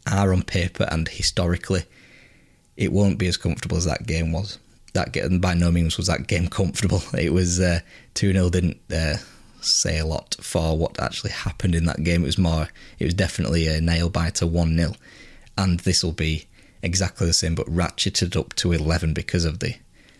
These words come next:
progression from a last sixteen to a semi-final game. I don't think that midfield controls as much as what the Germany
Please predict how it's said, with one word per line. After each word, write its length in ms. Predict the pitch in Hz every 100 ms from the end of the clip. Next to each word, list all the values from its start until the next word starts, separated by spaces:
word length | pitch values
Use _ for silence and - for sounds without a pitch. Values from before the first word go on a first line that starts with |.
| _
progression 480 | - 82 80 - -
from 160 | 82
a 60 | 78
last 240 | 78 82
sixteen 340 | - - - 90
to 140 | -
a 40 | 95
semi-final 600 | 87 80 - 80 78 78
game. 340 | 82 78 82 - _ - - - - - - -
I 40 |
don't 160 | 110 -
think 180 | 107
that 100 | 82
midfield 420 | 80 85 - 95 -
controls 540 | 90 - 92 98 92
as 180 | 92 95
much 320 | 98 - -
as 100 | 92
what 140 | -
the 80 | -
Germany 560 | 92 87 85 85 82